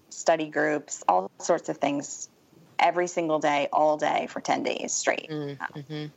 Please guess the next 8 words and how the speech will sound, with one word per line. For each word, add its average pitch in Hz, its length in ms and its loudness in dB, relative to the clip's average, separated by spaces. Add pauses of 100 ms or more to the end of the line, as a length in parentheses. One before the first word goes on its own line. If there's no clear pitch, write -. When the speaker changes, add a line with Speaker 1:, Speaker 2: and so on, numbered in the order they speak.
(360)
Speaker 1:
which 165 220 0
was 156 300 0
incredibly 170 840 0
intense, - 640 -2 (580)
but 190 200 4
also 285 600 4 (100)
wonderful, - 760 0
just - 320 -4